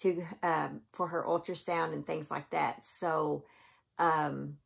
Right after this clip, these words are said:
yeah, I was working pretty fast. And I had to get everything washed up, too.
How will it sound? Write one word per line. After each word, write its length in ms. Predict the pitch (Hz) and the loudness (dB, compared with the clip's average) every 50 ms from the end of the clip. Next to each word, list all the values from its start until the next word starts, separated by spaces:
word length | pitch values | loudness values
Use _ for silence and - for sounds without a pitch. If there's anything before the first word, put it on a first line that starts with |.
| - | -8
yeah, 280 | - 165 170 160 139 127 - - - _ _ _ _ _ _ _ _ _ _ _ - | -2 0 2 2 2 -2 -8 -12 -20 _ _ _ _ _ _ _ _ _ _ _ 0
I 100 | - 190 | 0 2
was 160 | 196 185 - | 2 0 0
working 280 | 165 180 160 - 170 147 | 0 0 0 0 -4 -8
pretty 280 | - - - 170 165 | -6 -4 -2 -2 -2
fast. 420 | 156 - - 175 151 135 - 151 - - - | -2 -2 0 2 4 4 2 0 -2 -2 2
And 160 | 214 226 233 | 4 4 6
I 40 | 220 | 4
had 180 | 208 214 208 | 4 2 2
to 40 | 208 | 0
get 180 | 190 - 208 196 | 2 2 2 2
everything 440 | 190 180 190 - - 185 185 175 170 | 2 0 -4 -4 -4 -4 -4 -2 2
washed 360 | 170 175 175 160 - - - | 2 2 2 2 0 -2 0
up, 200 | 185 170 - - | 0 -2 -2 -4
too. 300 | - - 196 - - | -4 -4 -2 -2 -4